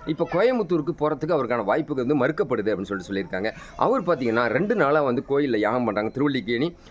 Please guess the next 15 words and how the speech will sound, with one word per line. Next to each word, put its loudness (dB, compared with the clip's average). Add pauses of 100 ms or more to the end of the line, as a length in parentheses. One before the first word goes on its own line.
(120)
ஆ, 2
ஜிண்டு-, 0
கோயம்புத்தூர் 0
பக்கத்துல -2
இருக்கிற 0
மருதமலை, 0 (240)
இங்க 0
முருகன் 2
கோயிலெல்லாம் 2
வந்து 2
இது 0
அவருக்காக 0
ஸ்பெஷல் -2
யாகம் 0
பண்ணியிருக்காங்க. -2